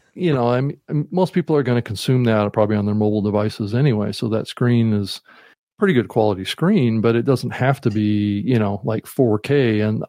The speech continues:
I do know that there's some effort, it, you know, abound here to upgrade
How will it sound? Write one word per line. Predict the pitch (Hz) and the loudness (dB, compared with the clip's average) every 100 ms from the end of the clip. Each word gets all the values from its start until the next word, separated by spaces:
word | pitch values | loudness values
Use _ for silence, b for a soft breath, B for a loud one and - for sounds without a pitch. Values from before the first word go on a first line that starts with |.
| _ _ - | _ _ -2
I | 127 | 0
do | 180 | 2
know | 156 135 | 2 2
that | 117 113 127 | 2 0 2
there's | 113 113 - | 2 2 0
some | 107 | 2
effort, | 110 - 110 - - | 2 2 -2 -2 -6
it, | 120 - _ _ - | -4 -4 _ _ -8
you | 120 | -6
know, | 101 101 - _ _ _ _ _ _ | -4 -6 -12 _ _ _ _ _ _
abound | 120 127 123 123 | -2 2 2 2
here | 104 110 107 | 2 2 2
to | - 107 120 | 0 0 0
upgrade | 123 - 107 107 | 0 2 2 2